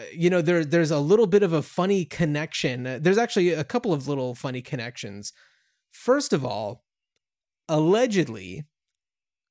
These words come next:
Smokey and the Bandit is one of the final movies that Elvis watched before he died in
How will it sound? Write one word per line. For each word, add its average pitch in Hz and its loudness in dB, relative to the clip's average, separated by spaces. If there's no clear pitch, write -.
Smokey 214 2
and 208 4
the 180 2
Bandit 170 0
is 143 -2
one 151 -2
of 139 -2
the 143 -2
final 180 0
movies 147 2
that 139 -6
Elvis 139 -2
watched 127 -6
before 131 -4
he 127 -2
died 127 -6
in 127 -8